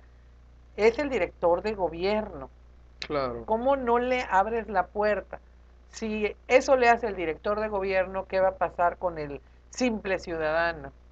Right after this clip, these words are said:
Speaker 1: ¿Qué va a pasar con nosotros si vamos a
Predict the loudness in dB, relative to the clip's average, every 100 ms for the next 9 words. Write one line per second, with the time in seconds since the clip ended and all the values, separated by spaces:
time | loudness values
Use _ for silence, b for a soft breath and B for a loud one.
0 | -20 -20 -20 -20 -10 2 4 4 0 0
1 | 0 -4 -4 -8 -8 -10 -4 -4 -4 -2
2 | -2